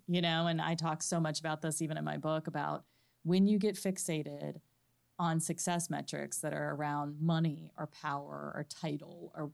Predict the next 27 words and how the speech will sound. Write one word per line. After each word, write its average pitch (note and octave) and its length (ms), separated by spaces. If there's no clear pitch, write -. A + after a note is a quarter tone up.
fame, D#3+ 520
you G3+ 160
will A#3+ 200
hurt G#3 200
people, D#3 460
you E3+ 100
know? E3 400
And E3+ 180
so, D#3 600
uh, E3 260
focus A3 400
on B3 120
the G3+ 100
right E3 300
things E3 680
and E3 180
see - 220
each A3+ 240
other G3 220
as D#3+ 240
human D#3+ 680
and E3 300
do G3+ 340
the F#3+ 140
right D#3 400
thing. C#3+ 540
Um, D3 520